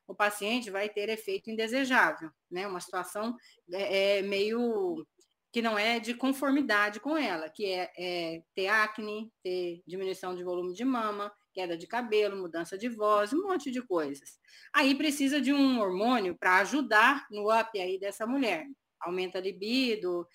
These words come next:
melhorar aí a, a, a, aquela questão toda, é, física que a mulher sempre, estética que a mulher sempre procura, né?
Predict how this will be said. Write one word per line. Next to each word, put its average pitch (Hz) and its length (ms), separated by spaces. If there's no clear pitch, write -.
melhorar 190 560
aí 202 260
a, 196 80
a, 185 580
a, - 100
aquela 190 540
questão 208 440
toda, 214 400
é, 190 360
física 196 720
que 190 140
a 196 60
mulher 190 320
sempre, 196 640
estética 185 680
que - 100
a 185 60
mulher 180 280
sempre 190 320
procura, 214 600
né? 175 280